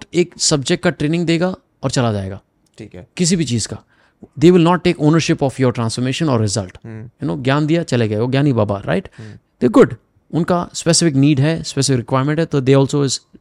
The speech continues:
Speaker 1: they are required।
Speaker 2: ठीक है।
Speaker 1: कंसल्टेंट आपको पता है कि आपको कोई प्रॉब्लम होगा, कुछ एरिया होगा,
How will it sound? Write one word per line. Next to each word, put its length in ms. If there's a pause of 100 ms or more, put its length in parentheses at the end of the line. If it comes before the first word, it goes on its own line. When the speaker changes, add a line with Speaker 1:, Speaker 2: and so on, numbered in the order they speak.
Speaker 1:
they 120
are 120
required। 480
Speaker 2:
ठीक 200
है। 80 (180)
Speaker 1:
कंसल्टेंट 460
आपको 200
पता 200
है 120 (280)
कि 60
आपको 320
कोई 140
प्रॉब्लम 380
होगा, 300
कुछ 280
एरिया 260
होगा, 340